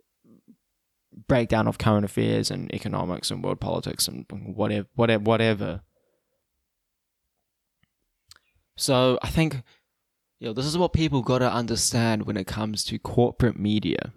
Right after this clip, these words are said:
when it comes to the mainstream media. It's not just reporters doing their journalist thing, investigating and, no, we're talking about reporters and journalists who are given a script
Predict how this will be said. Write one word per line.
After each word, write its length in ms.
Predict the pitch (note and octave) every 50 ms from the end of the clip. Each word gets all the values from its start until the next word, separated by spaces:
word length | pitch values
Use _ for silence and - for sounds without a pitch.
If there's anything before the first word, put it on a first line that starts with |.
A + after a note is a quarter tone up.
| _
when 80 | - G2
it 40 | F#2+
comes 220 | - G#2+ G#2 G#2
to 80 | - G#2+
the 100 | G2+ G#2+
mainstream 600 | G#2+ G#2+ A2 A2 G#2+ G#2+ - - G#2 G2 E2+ D2+
media. 340 | E2+ E2+ E2 C#2 B1 - - - - _ _ _ _ _
It's 240 | - A#2+ A2+ - -
not 280 | B2 D3 F3 - - -
just 360 | A2 C#3 C#3+ C#3 - - -
reporters 760 | C3 A#2+ - - - B2 A#2+ B2 - - A#2+ A#2 A2 - - - _ - - - _ _ _
doing 260 | - F3+ - C3 B2
their 160 | B2 A#2+ A#2
journalist 800 | A2 G#2 G2+ G2+ - - C#3 A#2 A#2 A#2 A2 G#2+ G#2 - - -
thing, 240 | A2+ A2 G#2+ G#2
investigating 880 | G2+ G2+ G2+ G2+ B2+ A2+ G#2 - - B2 - A#2 A2 A2 G#2+ A2 G#2+ G#2
and, 380 | G2+ F#2 F#2+ F2+ D2 C2+ - - _ _ _ _ _ _ _ _ _ _ _ _ -
no, 440 | A#2+ C3+ D3 D#3+ D3 A#2+ A2 G2 G2+
we're 180 | A2 A#2 B2+ C3
talking 440 | - - D3 C#3 C#3 - D3+ C#3+
about 260 | C#3 C3 C3 B2+ - -
reporters 600 | A#2+ A2 - - B2 B2 B2+ B2 C3 B2+ A#2+ -
and 180 | B2 A2 A2
journalists 800 | G2 A2 A2+ A#2 A#2 A2+ A2 G#2+ G2+ G#2 G#2+ - - - - -
who 160 | G#2+ G#2+ G#2+
are 260 | - D#2 E2 E2 F2 F#2+
given 360 | - - - G2+ G2 B2+ B2+
a 60 | C3
script 420 | B2+ - - B2+ A2 G2+ - -